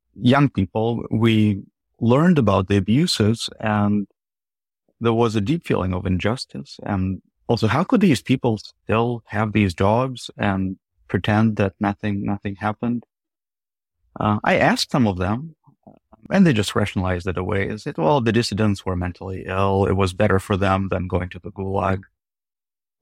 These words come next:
Um, <clears throat> and I think there is a deeper sense that the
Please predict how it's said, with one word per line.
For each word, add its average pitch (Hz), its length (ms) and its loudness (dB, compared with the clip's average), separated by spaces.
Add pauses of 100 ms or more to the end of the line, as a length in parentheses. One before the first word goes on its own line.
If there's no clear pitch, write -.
(140)
Um, 98 380 2 (120)
<clears throat> 143 360 2 (800)
and 135 520 0 (920)
I 160 80 4
think 214 500 2
there 143 220 2
is 131 220 2
a 110 200 0 (120)
deeper 135 360 0
sense 104 440 -2
that 95 180 -2 (120)
the 104 280 -6